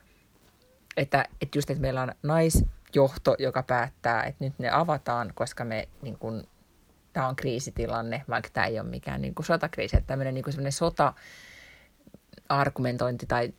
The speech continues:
niin, mikä Suomessa on ollut siis hyvänen aika sitten sotien, niin, niin sitten voidaan myös, tai se muuttui myös tässä osin sitten, että on myös muunlaisia kriisejä maailmassa. Ja kyllähän siis se Ruotsin kuule,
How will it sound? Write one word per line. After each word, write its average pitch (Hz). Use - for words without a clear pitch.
niin, 131
mikä 135
Suomessa 131
on 123
ollut 147
siis -
hyvänen 117
aika 110
sitten 123
sotien, 120
niin, 127
niin 139
sitten -
voidaan 64
myös, -
tai 147
se -
muuttui 165
myös 117
tässä -
osin 135
sitten, 147
että -
on 131
myös 143
muunlaisia 131
kriisejä -
maailmassa. 65
Ja 160
kyllähän 170
siis 151
se 185
Ruotsin 196
kuule, 151